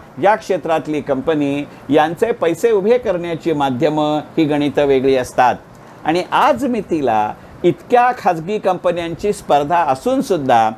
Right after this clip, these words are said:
नव्यानं जारी केलेल्या policy आणि premium केल-, जमा केलेला प्रीमियमची रक्कम या दोनही निकषांवरती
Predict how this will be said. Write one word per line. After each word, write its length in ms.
नव्यानं 520
जारी 380
केलेल्या 460
policy 680
आणि 320
premium 480
केल-, 340
जमा 280
केलेला 440
प्रीमियमची 640
रक्कम 560
या 220
दोनही 580
निकषांवरती 1120